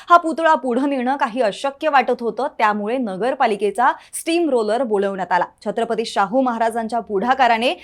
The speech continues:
शिवाजी महाराजांचा जगातील पहिला पुतळा उभारण्यात आला. तो पुण्यातील ऑल इंडिया श्री शिवाजी मेमोरियल सोसायटीमध्ये.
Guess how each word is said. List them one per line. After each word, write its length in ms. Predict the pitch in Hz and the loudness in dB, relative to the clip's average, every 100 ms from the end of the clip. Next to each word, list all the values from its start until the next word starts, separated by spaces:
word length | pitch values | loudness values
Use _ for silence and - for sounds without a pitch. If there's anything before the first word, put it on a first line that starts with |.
| - | -16
शिवाजी 440 | - 330 339 320 311 | -6 0 2 2 0
महाराजांचा 640 | 254 240 247 240 226 247 247 | -4 -2 -2 -4 -6 -6 -4
जगातील 500 | 208 202 208 226 233 | -4 -4 -6 -6 -10
पहिला 460 | 240 247 247 349 349 | -6 -6 -4 -4 -4
पुतळा 440 | 233 214 185 196 | -4 -4 -2 -2
उभारण्यात 560 | 214 175 180 240 269 262 | -6 -10 -4 -2 0 2
आला. 220 | 226 277 - - - - | 2 0 -4 -6 0 4
तो 120 | 302 | 4
पुण्यातील 600 | - 233 220 208 226 294 302 - | 2 -6 -4 -2 -4 -6 -8 0
ऑल 280 | - 302 349 | 8 10 10
इंडिया 340 | 302 254 262 285 | 6 2 2 0
श्री 280 | - 254 | -4 -8
शिवाजी 500 | 262 247 208 208 190 | -6 -2 0 0 -2
मेमोरियल 600 | 254 208 196 196 190 196 262 | -4 -4 -4 -4 -4 -4 -6
सोसायटीमध्ये. 760 | - 214 180 196 180 180 170 180 | -8 -6 -4 -4 -6 -8 -6 -8